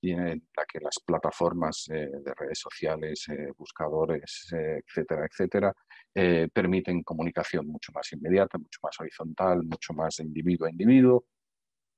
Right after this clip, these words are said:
y los procesos de validación que habíamos establecido a lo largo del tiempo, a lo largo de, no ya décadas, sino incluso siglos, eh, de repente dejan de tener relevancia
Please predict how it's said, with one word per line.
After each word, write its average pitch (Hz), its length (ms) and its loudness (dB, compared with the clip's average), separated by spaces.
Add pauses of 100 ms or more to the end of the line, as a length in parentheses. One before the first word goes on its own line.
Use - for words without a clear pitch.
(160)
y 123 220 8
los 113 220 8
procesos 110 480 0
de 107 80 2
validación 98 680 0 (600)
que - 80 2
habíamos 90 680 0
establecido 82 640 0
a - 20 4
lo 80 100 2
largo 82 200 -2
del 85 160 -12
tiempo, 110 320 2
a 90 60 0
lo 82 80 -2
largo 82 240 -2
de, 165 60 -2 (760)
no 80 180 0
ya 80 140 0
décadas, 80 420 0
sino 80 180 -12
incluso 80 460 -6 (140)
siglos, 139 640 2 (420)
eh, 98 260 6
de 98 120 4
repente 98 380 2
dejan 107 260 0
de 95 100 0
tener 90 320 -2 (480)
relevancia 92 600 4